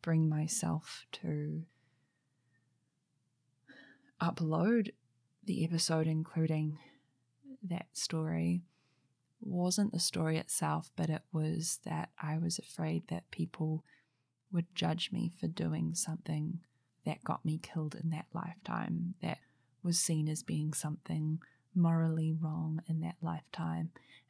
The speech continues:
And I, I feel like when I say it's personal, I feel like it's like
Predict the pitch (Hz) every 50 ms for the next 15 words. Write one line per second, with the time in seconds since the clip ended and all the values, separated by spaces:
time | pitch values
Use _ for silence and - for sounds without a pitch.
0 | _ - 190 196 190 180 - _ _ _ _ _ _ _ _ _ _ _ _ _
1 | - - _ _ _ _ _ _ - 175 175 170 - - - 190 180 196 220 226
2 | 220 196 180 - - - 180 170 165 160 165 - - 180 165 170 185 202 - -
3 | - - - - - 160 156 151 - - 156 156 156 160 - - 156 156 - -
4 | - 156 156 160 180 185 185 175 165 156 151 156 160 - - - - _ - -
5 | - 156 143 143 143 156 - _ _ - -